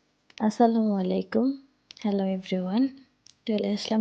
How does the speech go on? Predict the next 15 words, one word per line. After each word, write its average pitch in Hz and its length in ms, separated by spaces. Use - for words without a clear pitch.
নতুন 220 300
আরেকটা 190 320
ভিডিও 202 280
নিয়ে। 196 200
আজকে 214 440
আমরা 208 200
একটু 220 220
ঘুরতে 214 380
আসছি - 380
বাঙালি 196 420
মার্কেটে 208 440
ছেলের 208 520
শখ 214 220
পূরণ 202 320
করতে। 196 400